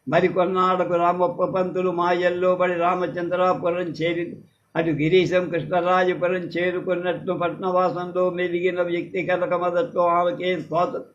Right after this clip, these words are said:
పల్లెటూరులో తన సంగీత విద్య, తన తీర్థ తెలివితేటలు రామచంద్రపురంలో అడవి కాచిన వెన్నెల్లాగా వృధా కదా అని చింతిస్తున్న సమయాన్ని ఆమె కర్ణాటక శాస్త్రి ధర్మమా అని మాయసుబ్బి కర్ణాటక శాస్త్రి శిష్యుడు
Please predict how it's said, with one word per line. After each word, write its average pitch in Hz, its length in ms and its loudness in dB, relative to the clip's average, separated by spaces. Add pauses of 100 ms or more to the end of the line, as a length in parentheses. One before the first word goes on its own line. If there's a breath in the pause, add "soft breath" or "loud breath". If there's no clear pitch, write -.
(400)
పల్లెటూరులో 180 760 2
తన 170 260 0
సంగీత 175 460 0
విద్య, 180 560 0
తన 180 140 0
తీర్థ 170 640 0
తెలివితేటలు 175 760 0
రామచంద్రపురంలో 175 1120 0 (340 soft breath)
అడవి 185 340 4
కాచిన 175 500 2
వెన్నెల్లాగా 175 840 2
వృధా 160 540 0
కదా 175 160 0
అని 175 180 0
చింతిస్తున్న 170 920 -4
సమయాన్ని 165 520 -2 (460)
ఆమె 180 240 2
కర్ణాటక 175 580 -2
శాస్త్రి 170 400 -2
ధర్మమా 175 460 -2
అని 180 260 0
మాయసుబ్బి 170 760 -2
కర్ణాటక 160 380 -4
శాస్త్రి 170 320 -2
శిష్యుడు 175 440 -2